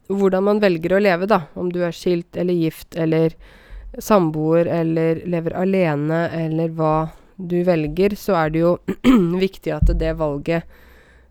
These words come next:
er ditt valg. Her i Norge så er det ditt valg hvordan du velger å leve livet ditt,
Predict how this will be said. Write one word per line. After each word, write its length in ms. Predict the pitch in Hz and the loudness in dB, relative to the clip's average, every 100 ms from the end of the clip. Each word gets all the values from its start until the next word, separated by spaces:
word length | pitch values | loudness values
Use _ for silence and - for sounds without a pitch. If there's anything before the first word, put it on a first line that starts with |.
| - | -4
er 300 | 180 175 180 - | -2 -2 -2 -2
ditt 220 | 247 - | -2 2
valg. 320 | 208 233 254 185 180 | 4 6 4 0 -6
Her 140 | 202 190 | -2 2
i 80 | 196 | 2
Norge 280 | 175 185 185 | 0 -2 -6
så 100 | - | -4
er 100 | 180 | -4
det 140 | 190 190 | -6 -6
ditt 240 | 226 - | -8 -6
valg 340 | 196 208 226 196 | 0 2 2 0
hvordan 360 | 175 175 180 | -6 -4 -4
du 60 | 180 | -2
velger 340 | 180 160 160 170 | -2 -4 -2 -2
å 60 | |
leve 280 | 170 156 160 | 0 -2 -2
livet 280 | 160 156 180 | -4 -4 -2
ditt, 320 | 214 - - | -2 -4 -20